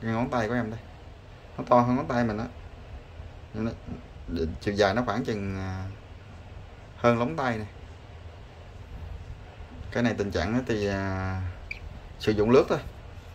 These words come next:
Thật sự nếu là nói sử dụng cũng không, không đúng. Nhìn nè, mới can luôn nè. Em thấy không? Bóng luôn, đồng khói mà. Đồng khói. Ở phía trong này nó có khắc cái gì nè.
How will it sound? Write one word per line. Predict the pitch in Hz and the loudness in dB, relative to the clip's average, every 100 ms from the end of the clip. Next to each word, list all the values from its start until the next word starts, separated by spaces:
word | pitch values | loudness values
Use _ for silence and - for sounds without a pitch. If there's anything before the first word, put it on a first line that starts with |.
| - | -8
Thật | - | -6
sự | 90 90 107 | -2 0 2
nếu | 123 160 | 0 0
là | 110 92 | -4 -2
nói | 123 | -2
sử | - | 0
dụng | 110 82 104 | 2 2 2
cũng | 101 | 0
không, | 120 135 127 - - - - - | 0 -2 -6 -10 -12 -12 -10 2
không | 123 | 6
đúng. | 135 208 240 - - | 8 8 4 2 -4
Nhìn | 101 98 | -2 -2
nè, | 92 - | -2 -4
mới | 123 - - - | -6 -6 -10 2
can | - 120 | 6 6
luôn | 110 107 | 4 0
nè. | 90 - - - - - - - - - - - - | -4 -8 -10 -10 -10 -10 -10 -10 -10 -10 -10 -10 -6
Em | 117 113 | -2 0
thấy | 120 | -2
không? | 135 - - - - | -4 -8 -10 -6 0
Bóng | 123 165 | 0 0
luôn, | 131 107 - | -4 -4 -2
đồng | 101 | -2
khói | 95 117 208 | 4 4 4
mà. | 147 - - - - - - - - - - - - | -2 -6 -12 -12 -10 -8 -8 -10 -10 -10 -10 -10 -6
Đồng | 95 | -4
khói. | 92 110 147 196 - - - - - - - - | 0 2 0 -2 -8 -10 -10 -10 -12 -10 -10 -4
Ở | - | -2
phía | 107 - | -2 2
trong | 113 113 | 2 4
này | 98 | 2
nó | 117 | 0
có | 139 | -2
khắc | - - | -4 -2
cái | 139 | 0
gì | 101 | 2
nè. | 110 | 2